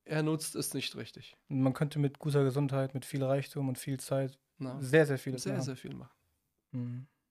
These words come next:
Speaker 1: Denn es gibt Leute, die sagen, "Ich hab keine Zeit, meinen Kopf zu kratzen", so, ja.
Speaker 2: <laughs> Das
Speaker 1: Sich
Speaker 2: ist so
Speaker 1: am
Speaker 2: ein
Speaker 1: Kopf
Speaker 2: Arab-
Speaker 1: zu kratzen.
Speaker 2: Ja, ja.
Speaker 1: Im Arabischen sagt man das.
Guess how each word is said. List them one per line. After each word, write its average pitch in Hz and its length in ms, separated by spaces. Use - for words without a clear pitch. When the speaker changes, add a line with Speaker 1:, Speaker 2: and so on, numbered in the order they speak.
Speaker 1:
Denn 135 100
es 135 180
gibt 151 160
Leute, 147 220
die 143 120
sagen, 147 300
"Ich 143 280
hab 147 220
keine 151 240
Zeit, 151 300
meinen 143 180
Kopf 147 240
zu - 180
kratzen", - 460
so, 127 180
ja. 139 340
Speaker 2:
<laughs> - 440
Das 160 160
Speaker 1:
Sich 143 120
Speaker 2:
ist - 40
so 143 60
Speaker 1:
am 143 80
Speaker 2:
ein 139 80
Speaker 1:
Kopf 135 40
Speaker 2:
Arab- 139 340
Speaker 1:
zu - 140
kratzen. 143 320
Speaker 2:
Ja, 135 120
ja. 127 140
Speaker 1:
Im 135 240
Arabischen 131 520
sagt 117 200
man - 120
das. - 220